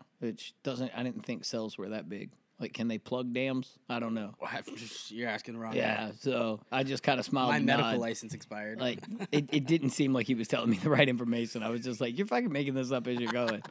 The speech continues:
Speaker 2: <laughs>
Speaker 1: I, I can tell by your face.
Speaker 2: <laughs>
Speaker 1: Stuart.
Speaker 2: Stuart.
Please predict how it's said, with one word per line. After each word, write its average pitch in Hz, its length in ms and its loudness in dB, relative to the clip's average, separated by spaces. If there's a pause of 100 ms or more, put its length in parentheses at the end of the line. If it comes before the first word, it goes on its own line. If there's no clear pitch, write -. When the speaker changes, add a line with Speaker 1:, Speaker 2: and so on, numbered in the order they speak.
Speaker 2:
<laughs> - 160 -20
Speaker 1:
I, 131 260 4
I 143 40 4
can 147 160 0
tell 139 340 4
by 123 160 2
your 117 160 2
face. 110 420 -2 (120)
Speaker 2:
<laughs> - 760 2
Speaker 1:
Stuart. 120 720 0 (200)
Speaker 2:
Stuart. - 640 -10